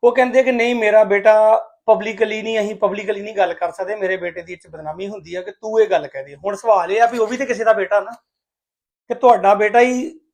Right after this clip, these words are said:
ਸਾਰਿਆਂ ਦਾ ਬੇਟਾ ਤੇ ਉਹਦਾ ਬੇਟਾ ਕਿਸੇ ਦਾ ਬੇਟਾ ਨਹੀਂ। ਕੁੱਟਿਆ ਵੀ ਤੁਸੀਂ ਤੇ ਗੁਰੂ ਗ੍ਰੰਥ ਸਾਹਿਬ ਦੀ ਹਾਜ਼ਰੀ ਮੁਨਕਰ ਵੀ ਹੋਏ, ਫਿਰ ਤੁਸੀਂ ਬੰਦਿਆਂ ਨੂੰ ਖਰੀਦ ਰਹੇ ਹੋ।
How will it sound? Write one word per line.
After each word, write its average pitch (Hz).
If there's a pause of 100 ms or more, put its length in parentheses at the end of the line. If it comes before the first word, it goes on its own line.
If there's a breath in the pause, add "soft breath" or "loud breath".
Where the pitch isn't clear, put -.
(180)
ਸਾਰਿਆਂ 202
ਦਾ 233
ਬੇਟਾ 196
ਤੇ 226
ਉਹਦਾ 220
ਬੇਟਾ 202
ਕਿਸੇ 185
ਦਾ 190
ਬੇਟਾ 175
ਨਹੀਂ। 190
ਕੁੱਟਿਆ 233
ਵੀ 240
ਤੁਸੀਂ 185 (100)
ਤੇ 208
ਗੁਰੂ 190
ਗ੍ਰੰਥ 202
ਸਾਹਿਬ 208
ਦੀ 220
ਹਾਜ਼ਰੀ 190
ਮੁਨਕਰ 185
ਵੀ 226
ਹੋਏ, 175 (320 soft breath)
ਫਿਰ 233
ਤੁਸੀਂ 233
ਬੰਦਿਆਂ 226
ਨੂੰ 240
ਖਰੀਦ 190
ਰਹੇ 226
ਹੋ। 214